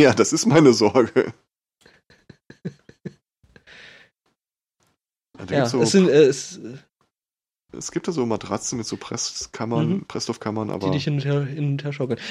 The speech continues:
Speaker 2: Äh, übrigens,
Speaker 1: Ja.
Speaker 2: das Ganze, das Ganze soll wohl dann, äh, neunundachtzig Tage lang stattfinden. Also,
Speaker 1: Hm.
Speaker 2: es, davon sechzig Tage Bettruhe.
Speaker 1: Aber,
Speaker 2: Äh, wie
Speaker 1: okay,
Speaker 2: viel
Speaker 1: sie
Speaker 2: kriegt
Speaker 1: wollen
Speaker 2: man
Speaker 1: den
Speaker 2: da?
Speaker 1: Abbau von Muskel und Knochenmasse messen.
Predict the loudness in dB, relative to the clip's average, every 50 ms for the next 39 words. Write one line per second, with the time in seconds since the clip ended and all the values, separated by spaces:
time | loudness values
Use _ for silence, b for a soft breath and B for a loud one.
0 | B B 0 0 0 2 2 2 2 0 -2 -2 -2 -2 0 0 -2 -4 -4 -4
1 | -4 -2 -2 -2 -4 -4 -2 -2 -2 -2 -2 -2 -2 -2 -2 -4 -4 -4 -4 -2
2 | 0 2 2 2 2 0 -4 -6 -8 -6 -2 0 -2 0 0 -2 -2 -2 -4 -6
3 | -8 -10 -10 -8 -8 -8 -8 -8 -10 -12 _ _ _ _ _ _ _ _ _ _
4 | _ _ _ -6 -2 0 2 4 4 4 2 0 -2 -8 -12 -2 2 2 4 4
5 | 4 2 4 4 2 2 2 -2 -8 -6 -2 -2 0 0 0 -2 -2 -4 -2 0
6 | 0 0 0 -2 _ _ _ _ _ _ _ _ _ _ _ _ _ _ _ _
7 | _ _ B B B B B -12 -10 -8 -6 -6 -6 -6 -8 -8 -10 -10 -8 -4
8 | -4 -2 -2 -2 -2 0 0 0 2 2 4 4 4 2 2 2 -2 -2 0 2
9 | 2 2 2 2 0 -2 -2 -2 -2 -4 -4 -6 -6 -6 -6 -6 -4 -6 -6 -6
10 | -6 -6 -6 -6 -6 -6 -6 -4 -4 -4 -4 -6 -6 -8 -12